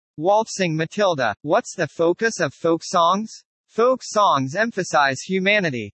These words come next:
These songs are often influenced by the environment or atmosphere. It helps preserve our culture.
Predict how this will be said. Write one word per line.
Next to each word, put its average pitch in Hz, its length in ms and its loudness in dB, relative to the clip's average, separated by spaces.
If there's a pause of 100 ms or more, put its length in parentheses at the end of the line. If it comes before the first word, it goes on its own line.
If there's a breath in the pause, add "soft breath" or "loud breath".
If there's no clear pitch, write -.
These 247 280 -2
songs 165 440 2
are 151 160 0
often 196 320 0
influenced 170 600 -4
by 165 160 2
the 165 140 -2
environment 165 600 2
or 160 140 -4
atmosphere. 147 760 -2 (240)
It 170 140 -2
helps 202 340 0
preserve 175 520 0
our 170 140 2
culture. 143 600 -2